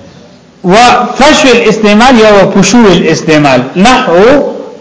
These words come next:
وقل جاء الحق وزهق الباطل، لا برجانة، دا مصدر د دې دی. دا درې واړه مصادر دي.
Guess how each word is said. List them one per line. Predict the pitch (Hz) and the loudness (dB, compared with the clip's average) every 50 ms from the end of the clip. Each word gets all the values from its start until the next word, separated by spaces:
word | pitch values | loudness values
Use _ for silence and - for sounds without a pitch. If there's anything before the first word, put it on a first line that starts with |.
| - | -4
وقل | 196 202 202 - 262 247 226 190 | -2 0 0 2 2 2 2 2
جاء | 165 220 226 226 190 196 | 2 2 2 2 2 2
الحق | 185 175 156 165 214 233 - - 208 | 0 0 0 0 0 -2 -2 0 0
وزهق | 185 185 185 175 160 180 156 170 170 165 185 | 2 2 2 2 2 2 2 2 2 2 2
الباطل، | 190 180 147 170 202 202 196 196 175 | 0 0 0 0 0 0 0 0 0
لا | 196 196 | 2 2
برجانة، | 180 170 160 156 156 165 185 185 180 165 | 2 2 2 2 2 2 2 2 2 0
دا | 147 156 160 180 202 190 170 165 156 | 0 0 0 0 0 0 2 0 0
مصدر | 151 151 143 143 160 175 165 | 0 0 0 0 0 0 0
د | 151 147 143 151 | 0 0 0 0
دې | 175 170 156 | 0 0 0
دی. | 180 160 139 - - - - - - | 0 0 0 -2 -4 -8 -8 -6 -4
دا | 156 156 156 | -2 -2 0
درې | 180 202 | 0 2
واړه | 185 151 147 143 143 | 2 2 0 0 0
مصادر | 131 143 135 135 143 131 | -2 -2 -2 -2 -2 -2
دي. | 135 | -2